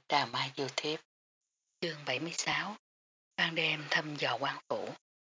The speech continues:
Địch Tinh trợn mắt nhìn hắn một cái, vội vàng quay sang nhìn vẻ mặt của Quan Hoán Chi. Quan Hoán Chi cau mày, dường như đang suy nghĩ chuyện gì khác. Diệp Linh Cẩm lặng lẽ nhìn,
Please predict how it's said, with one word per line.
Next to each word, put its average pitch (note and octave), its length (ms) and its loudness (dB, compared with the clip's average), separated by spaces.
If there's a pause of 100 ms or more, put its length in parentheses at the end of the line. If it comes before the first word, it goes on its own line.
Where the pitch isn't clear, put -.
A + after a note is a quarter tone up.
(680)
Địch D3+ 220 0
Tinh D3+ 400 -2
trợn A2+ 220 0
mắt G3 200 0
nhìn C#3 340 -4
hắn E3 220 -2
một D3 100 -2 (100)
cái, D3+ 320 2 (600)
vội D3 100 0
vàng C3+ 400 0
quay D3+ 160 0 (120)
sang D3+ 240 0 (340)
nhìn D#3+ 120 -2
vẻ C#3 120 0
mặt D3+ 240 -2 (140)
của - 320 -2
Quan - 180 0
Hoán E3 180 0 (120)
Chi. C#3 260 -4 (1000)
Quan F3 160 0
Hoán F3 200 -4 (100)
Chi D#3+ 280 -4
cau F3 140 2
mày, C#3 360 2 (360)
dường D#3 180 -2
như E3+ 320 -2
đang E3 240 0
suy F3+ 180 2
nghĩ D3 200 -10 (140)
chuyện D3 160 -4
gì C3 180 -4 (100)
khác. D#3+ 240 2 (760)
Diệp D3+ 180 -4
Linh E3 180 -4
Cẩm B2+ 300 -2
lặng C3 180 -2
lẽ B2 140 2
nhìn, C#3 340 -4